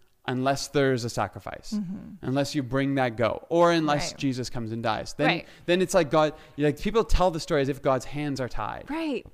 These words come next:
Speaker 1: Like, I,
Speaker 2: And I
Speaker 1: I
Speaker 2: think,
Speaker 1: love you, I wanna forgive
Speaker 2: I
Speaker 1: you, but
Speaker 2: think
Speaker 1: I
Speaker 2: that's
Speaker 1: can't.
Speaker 2: where a lot of people walk away, right? It is like, I just, they, people have this hunch that, like,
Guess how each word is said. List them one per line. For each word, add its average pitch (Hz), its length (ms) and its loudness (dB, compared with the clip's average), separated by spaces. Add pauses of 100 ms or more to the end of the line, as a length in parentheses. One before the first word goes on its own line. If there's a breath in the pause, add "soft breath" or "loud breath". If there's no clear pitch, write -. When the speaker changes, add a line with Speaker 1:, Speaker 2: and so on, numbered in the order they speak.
(160 soft breath)
Speaker 1:
Like, 123 240 -4
I, 151 140 0
Speaker 2:
And 175 100 4
I 165 160 6
Speaker 1:
I - 40 6
Speaker 2:
think, 175 120 6
Speaker 1:
love 202 200 6
you, 202 180 2
I 180 80 6
wanna 175 220 2
forgive 202 280 0
Speaker 2:
I 294 100 8
Speaker 1:
you, 370 80 2
but 370 100 2
Speaker 2:
think - 120 4
Speaker 1:
I 508 100 8
Speaker 2:
that's 403 80 -2
Speaker 1:
can't. - 80 2
Speaker 2:
where 480 240 6
a - 20 4
lot 254 180 4
of - 60 -2
people 277 260 -2
walk 208 260 -2
away, 220 540 -2
right? 202 420 -4
It 240 240 4
is 233 300 2
like, 220 280 0
I 233 100 -4
just, - 360 -8
they, 233 160 2
people 254 360 -4
have 233 220 -6
this 208 200 -6
hunch 247 320 -6
that, - 140 -10
like, 175 340 -8